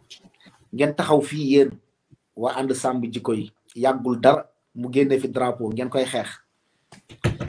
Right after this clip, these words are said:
Waa jooju noonu moo dem ci xalif général bi, xalif général accepté adiyam, ñaanal ko raay bopp bi mu dem.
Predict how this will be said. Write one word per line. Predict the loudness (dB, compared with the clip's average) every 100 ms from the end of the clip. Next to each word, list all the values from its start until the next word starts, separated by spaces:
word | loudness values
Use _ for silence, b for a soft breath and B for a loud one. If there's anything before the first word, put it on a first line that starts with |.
| 0
Waa | 4 6
jooju | 6 4
noonu | 4 2 0 -10 _ _ _ _ _ _ _ _ -12
moo | -4 2 6 6
dem | 4 0 0
ci | -4 -2
xalif | 2 2 2
général | 0 2 2 0
bi, | -4 -12 _ _ -20 _ -20 -20 _
xalif | -6 0
général | 4 4 4
accepté | 0 -2 0 0 2 2
adiyam, | 4 4 2 2 -10 _ -10
ñaanal | -4 0 2 2 2
ko | 2
raay | 2 2
bopp | 0 -2
bi |
mu | -6
dem. | -8